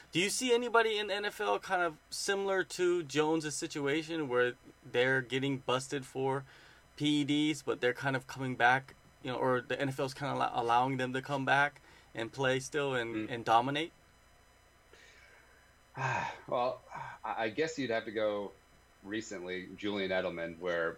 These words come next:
Speaker 2: he had the four-game P E D suspension last year, and then he, he ended up being Super Bowl M V P.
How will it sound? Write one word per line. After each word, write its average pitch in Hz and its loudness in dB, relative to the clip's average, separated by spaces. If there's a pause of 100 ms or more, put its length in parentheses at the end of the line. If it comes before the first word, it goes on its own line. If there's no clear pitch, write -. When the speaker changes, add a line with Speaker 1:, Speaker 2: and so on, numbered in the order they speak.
(120)
Speaker 2:
he 87 -8
had 92 -4
the 87 -2
four-game 95 -2
P 95 -8
E - -6
D 90 -8
suspension 90 -8
last 92 -2
year, 82 -4
and 76 -8
then 110 -6
he, - -12
he 113 0
ended 107 -2
up 98 -2
being 95 -6
Super 92 -10
Bowl 92 0
M 92 -4
V 87 -4
P. 85 -6